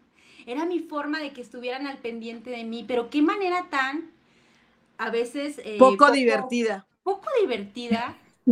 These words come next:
Speaker 1: elegir esas situaciones. Fíjate, qué poco divertida. Si me pueden decir, "Mira, esta muchacha está en un, eh, no sé, haciendo otra situación que llame también la atención"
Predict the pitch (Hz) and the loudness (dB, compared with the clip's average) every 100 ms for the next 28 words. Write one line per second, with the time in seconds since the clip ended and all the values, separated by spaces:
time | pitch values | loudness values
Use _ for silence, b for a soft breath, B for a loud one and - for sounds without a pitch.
0 | - 247 254 247 220 - 294 302 302 294 | 6 4 6 4 2 0 0 -2 -6 -10
1 | 247 190 190 240 233 165 - - - - | -12 -14 -10 -10 -10 -12 -14 -20 -20 -20
2 | - - 233 240 349 453 - _ _ _ | -20 -10 -10 -6 -6 -8 -14 _ _ _
3 | - 339 466 440 370 254 226 269 277 277 | -2 0 0 2 2 2 -2 -2 -2 0
4 | 277 262 269 277 330 320 294 285 - 220 | 0 0 0 2 2 2 -2 -4 -8 -8
5 | 240 277 285 269 214 202 - 226 226 226 | -4 -4 -4 -6 -6 -10 -12 -2 -2 -2
6 | 262 254 240 240 240 240 233 b b b | -8 -2 -2 -2 -6 -8 -10 b b b
7 | _ 190 180 180 - 269 294 320 285 311 | _ -10 -6 -6 -2 -2 0 0 0 4
8 | 294 349 370 359 208 214 214 262 262 233 | 4 4 0 -2 -6 -8 -8 -8 -8 -2
9 | 254 294 285 233 254 240 175 185 233 240 | 0 0 0 -4 -6 -6 -8 -10 -6 -6